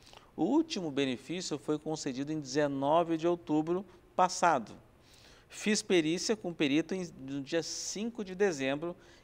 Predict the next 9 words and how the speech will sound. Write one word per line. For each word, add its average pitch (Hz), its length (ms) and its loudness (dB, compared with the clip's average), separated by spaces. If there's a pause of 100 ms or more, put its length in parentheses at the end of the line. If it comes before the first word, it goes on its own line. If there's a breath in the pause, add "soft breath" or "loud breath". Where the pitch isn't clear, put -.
e 170 140 -2
foi 170 320 0
constatada 160 1120 -2
incapacidade. 151 1040 -2 (760 soft breath)
Quanto 302 480 0
tempo 196 460 0
levo 147 440 6
para 170 220 4
receber, 156 800 2